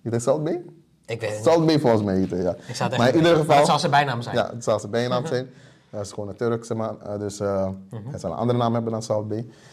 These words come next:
Speaker 1: Maar, ehm, uiteindelijk hi-, hield hij die beker vast.
Speaker 2: Mhm.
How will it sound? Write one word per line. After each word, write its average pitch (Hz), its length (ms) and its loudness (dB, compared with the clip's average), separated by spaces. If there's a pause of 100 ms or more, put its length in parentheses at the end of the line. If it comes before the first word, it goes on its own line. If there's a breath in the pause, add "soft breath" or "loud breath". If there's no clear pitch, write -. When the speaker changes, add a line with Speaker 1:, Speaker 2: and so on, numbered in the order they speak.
(220 loud breath)
Speaker 1:
Maar, 117 280 4
ehm, 120 300 4
uiteindelijk 131 760 2 (760)
hi-, 127 280 -4 (100)
hield 127 240 2
hij 117 120 2
die 107 100 -2
beker 139 360 -2
vast. - 360 -8 (880)
Speaker 2:
Mhm. 123 200 -6